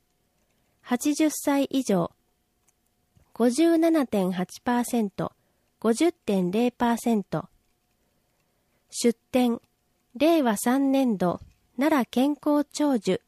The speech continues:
基礎調査より、特に三十代から四十代の働き盛り世代の方は、運動している人が少ない傾向にあります。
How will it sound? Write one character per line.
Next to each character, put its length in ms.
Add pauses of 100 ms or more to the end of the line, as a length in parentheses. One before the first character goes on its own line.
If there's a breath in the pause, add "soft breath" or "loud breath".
基 100
礎 240
調 280
査 180
よ 160
り、 180 (3000)
特 260
に 260
三 340
十 220
代 220
か 120
ら 100
四 300
十 260
代 260
の 220 (120)
働 460
き 160
盛 240
り 120
世 140
代 220
の 140
方 300
は、 200 (220)
運 260
動 220
し 80
て 220
い 40
る 100
人 280
が 240
少 280
な 140
い 100
傾 260
向 220
に 160
あ 60
り 120
ま 160
す。 220